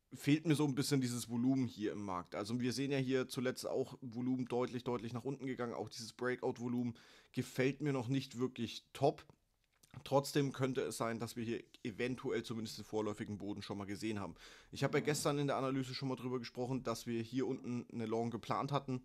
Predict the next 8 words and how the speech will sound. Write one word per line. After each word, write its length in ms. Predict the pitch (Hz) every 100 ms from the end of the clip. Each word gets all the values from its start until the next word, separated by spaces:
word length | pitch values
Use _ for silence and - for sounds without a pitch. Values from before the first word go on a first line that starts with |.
| -
bei 200 | 110 104
ungefähr, 340 | 117 110 117
wo 100 | 104
haben 100 | 113
wir's 140 | 117 120
hier, 180 | 117
sechsundzwanzigtausendzweihundert 1300 | 110 110 131 117 113 113 110 107 110 - - - 123 107
U-S-Dollar. 540 | 117 120 - 123 123